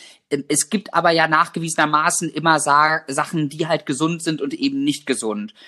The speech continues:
Und das ist ja, ich sag mal, mit einem erhöhten, also wenn du wirklich Adipositas hast, in dem Sinne, dann ist es ja nachgewiesen, dass du in, dass deine Organe nicht richtig funktionieren, dass dein Gehirn nicht sich gut konzentrieren kann oder sonstiges, also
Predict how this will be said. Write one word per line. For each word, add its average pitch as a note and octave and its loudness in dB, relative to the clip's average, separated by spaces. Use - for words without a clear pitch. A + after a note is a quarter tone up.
Und D3 0
das D#3+ 4
ist E3 -2
ja, D#3+ 4
ich D3 -6
sag D#3 2
mal, D#3+ 4
mit D3+ 0
einem D3 -2
erhöhten, D#3+ 0
also C#3 -4
wenn D#3 2
du D3 0
wirklich E3 -2
Adipositas E3 2
hast, D#3 2
in D3 0
dem C#3+ 2
Sinne, D3 -2
dann D3+ 0
ist D#3 -2
es D#3+ -6
ja D#3 0
nachgewiesen, D3+ 0
dass C#3+ 2
du D#3+ -2
in, C#3 -2
dass C#3 0
deine C#3+ 4
Organe C#3+ 6
nicht C#3 -2
richtig C3 -4
funktionieren, B2 -6
dass B2+ -4
dein C3+ -6
Gehirn C#3 -2
nicht C3 -10
sich C3 -12
gut C3+ -12
konzentrieren C3 0
kann C3+ 2
oder B2 2
sonstiges, C3+ 0
also B2 -2